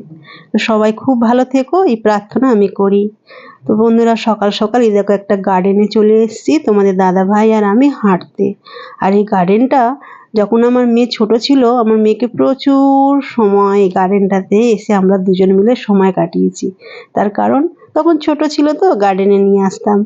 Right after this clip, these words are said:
আর গার্ডেনটা এখন দেখছি আরো সুন্দর করেছে, একদম বাচ্চাদের বিভিন্ন রকমের সব খেলার জিনিস রেখেছে। আর শনি রবিবার এখানে প্রচুর ভিড় হয়।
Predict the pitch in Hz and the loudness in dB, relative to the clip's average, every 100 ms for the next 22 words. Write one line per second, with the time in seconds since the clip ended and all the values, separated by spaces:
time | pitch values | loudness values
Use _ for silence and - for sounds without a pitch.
0 | 220 - - - 190 190 196 185 220 226 | -6 -18 -12 -4 -2 0 0 0 0 0
1 | 240 240 269 277 277 285 247 202 226 240 | 0 2 0 0 -2 -2 0 0 -2 -2
2 | - 233 233 240 285 277 220 208 190 - | 0 2 2 2 0 -2 0 0 -2 -2
3 | 208 196 220 214 202 190 - 226 254 214 | -2 0 0 0 0 -4 -2 0 0 0
4 | 226 262 277 262 247 262 262 262 - 262 | 2 2 2 2 0 0 0 0 -2 -4
5 | 254 247 226 226 214 233 247 240 226 247 | -2 0 0 0 0 0 2 0 0 -4
6 | 226 285 311 - - - - 190 - 220 | -4 -4 -4 -8 -20 -8 -4 -4 -2 0
7 | 233 262 269 277 254 254 254 - 226 226 | 2 0 0 0 0 0 -2 0 -2 0
8 | 262 262 220 202 202 185 | 0 0 0 0 2 0